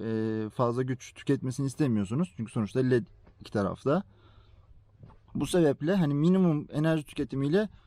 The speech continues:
maksimum, e, güvenliği belki sağlamak istemiştir. Çünkü hani dörtleri yaktığımız zaman belli bir süreden sonra hani akü tüketmeye başlayacaktır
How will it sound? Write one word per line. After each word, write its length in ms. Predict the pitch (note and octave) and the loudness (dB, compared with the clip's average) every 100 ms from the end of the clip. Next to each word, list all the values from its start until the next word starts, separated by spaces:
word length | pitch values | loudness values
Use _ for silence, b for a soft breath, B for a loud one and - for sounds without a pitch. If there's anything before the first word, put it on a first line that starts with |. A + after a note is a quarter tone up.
| b b - | b b -6
maksimum, 680 | C#3+ D#3+ - D3+ D3 F3 D3+ | 0 0 -2 -2 0 0 0
e, 680 | C3+ C3+ C3+ C3+ C3 C3 A#2+ | -2 0 0 -2 -2 -2 -4
güvenliği 800 | A2+ C3 D3+ D#3+ D#3+ D#3 A#2 - | -2 0 2 2 2 0 -4 -10
belki 360 | A#2 G#2+ G#2+ - | -4 -4 -4 -2
sağlamak 400 | A2+ G#2+ G#2 G#2+ | 0 0 -2 -4
istemiştir. 420 | - A2+ A2+ E3 | -4 -4 -4 -4
Çünkü 160 | D3+ D3+ | -2 -2
hani 140 | B2 | 2
dörtleri 360 | B2+ B2+ D3+ D3+ | 0 2 0 0
yaktığımız 500 | - - E3+ F3+ C3 | 0 -2 -2 0 0
zaman 300 | C3+ F3 C4 _ _ _ _ _ _ _ _ _ b b b b b - | -2 -2 -6 _ _ _ _ _ _ _ _ _ b b b b b -2
belli 260 | A#2+ C#3 F3 | 2 4 4
bir 80 | F3+ | 2
süreden 340 | E3 E3+ D#3+ | 2 2 2
sonra 260 | D3 F3 F#3 | 0 0 2
hani 220 | E3+ D#3 | 2 0
akü 260 | A#2+ - F3 | -4 -6 -6
tüketmeye 480 | - D#3 D3 D#3 | -2 -2 0 0
başlayacaktır 920 | C3 A#2+ - G2 G2+ - F3+ - - | 0 -2 -4 -4 -4 0 -2 -2 -18